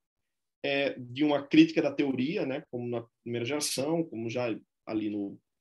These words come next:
no texto de Horkheimer, né? Pra esse, essa teoria da crítica de uma maneira inflacionada e um pouco estéril, né?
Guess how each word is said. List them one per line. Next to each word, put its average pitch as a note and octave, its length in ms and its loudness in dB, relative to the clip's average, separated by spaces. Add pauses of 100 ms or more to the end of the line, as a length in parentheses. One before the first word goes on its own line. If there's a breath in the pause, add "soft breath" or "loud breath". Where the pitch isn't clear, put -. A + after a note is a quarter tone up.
(520)
no A2 160 -4
texto A2 400 2
de G#2+ 140 -12
Horkheimer, D3 720 -2
né? C3+ 180 -6 (680)
Pra D#3 400 6
esse, C3 840 2
essa B2+ 320 2 (200)
teoria C#3 600 4
da C#3 140 4
crítica C3 920 2
de A#2 100 -10
uma B2 140 -2
maneira A#2+ 480 2
inflacionada A2+ 1040 0
e G2 200 -6
um A2 120 -12
pouco A2 420 -4
estéril, F2+ 580 -2
né? A#2+ 160 -10